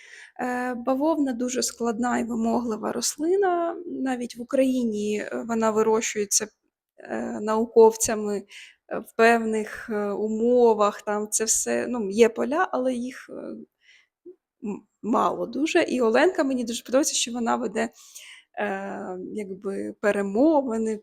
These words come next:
м, веде діалоги, спілкується з цими науковцями. Отже, е,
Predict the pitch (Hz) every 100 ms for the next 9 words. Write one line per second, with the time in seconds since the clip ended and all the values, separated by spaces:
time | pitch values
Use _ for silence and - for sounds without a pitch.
0 | _ - 180 190 202 196 202 220 254 214
1 | 233 214 208 254 330 294 233 - 220 208
2 | 254 302 320 - 226 - 220 220 208 208
3 | 202 330 359 - 302 269 - - - -
4 | - - - - - - - _ - 233
5 | 214 233 233 240 233 - 226 226